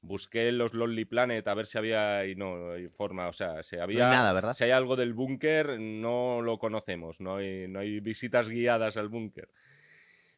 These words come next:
Speaker 1: Pero en la película del hundimiento eh, llevaba, el cine alemán no había sacado al personaje de Adolf Hitler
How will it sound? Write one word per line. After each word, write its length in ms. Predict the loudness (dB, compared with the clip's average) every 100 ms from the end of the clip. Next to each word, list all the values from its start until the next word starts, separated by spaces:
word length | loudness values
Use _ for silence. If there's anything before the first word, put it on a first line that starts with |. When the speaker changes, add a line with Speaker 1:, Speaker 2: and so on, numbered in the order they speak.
| _
Speaker 1:
Pero 680 | 6 6 6 6 4 2 -6 _
en 120 | 0 2
la 100 | 2
película 340 | 0 0 2
del 100 | 2
hundimiento 760 | 2 0 2 0 0 0 0 -4 _ _ _ -20
eh, 540 | -20 -20 -20 -20 -20 -16
llevaba, 520 | -8 -4 2 4 4 4
el 200 | -2 -6
cine 200 | -2 0
alemán 340 | 2 2 4
no 100 | 4
había 240 | 4 4
sacado 340 | 2 0 0 0
al 80 | 0
personaje 500 | -2 -2 -6 -4 -2
de 80 |
Adolf 320 | 0 -2 -4 -4
Hitler 400 | -2 -2 -2